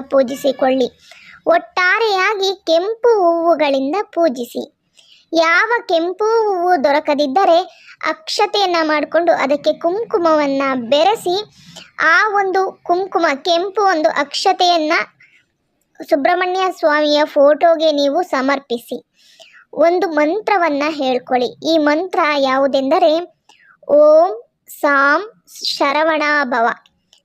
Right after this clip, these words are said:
ಇನ್ನೊಮ್ಮೆ ಹೇಳ್ತಾ ಇದ್ದೀನಿ, "ಓಂ ಸಾಂ ಶರವಣ ಭವ" ಎಂಬ ಮಂತ್ರವನ್ನ ಇಪ್ಪತ್ತೊಂದು ಬಾರಿ ಹೇಳಿಕೊಳ್ಳಿ, ಅಥವಾ ನೂರ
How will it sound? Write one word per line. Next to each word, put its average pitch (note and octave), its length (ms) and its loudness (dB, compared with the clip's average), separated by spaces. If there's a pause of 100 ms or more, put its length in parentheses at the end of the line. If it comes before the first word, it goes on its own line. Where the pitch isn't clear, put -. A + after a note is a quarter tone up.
ಇನ್ನೊಮ್ಮೆ D4 340 0
ಹೇಳ್ತಾ C4+ 340 -2
ಇದ್ದೀನಿ, D#4 500 -2 (400)
"ಓಂ D#4 500 4 (420)
ಸಾಂ D#4+ 420 0 (220)
ಶರವಣ D#4+ 640 -2 (160)
ಭವ" C4+ 280 0 (220)
ಎಂಬ C4+ 280 0
ಮಂತ್ರವನ್ನ C#4+ 640 -2 (540)
ಇಪ್ಪತ್ತೊಂದು E4 840 0
ಬಾರಿ C#4+ 640 -2
ಹೇಳಿಕೊಳ್ಳಿ, C#4 640 2
ಅಥವಾ C#4 440 0
ನೂರ C#4+ 400 0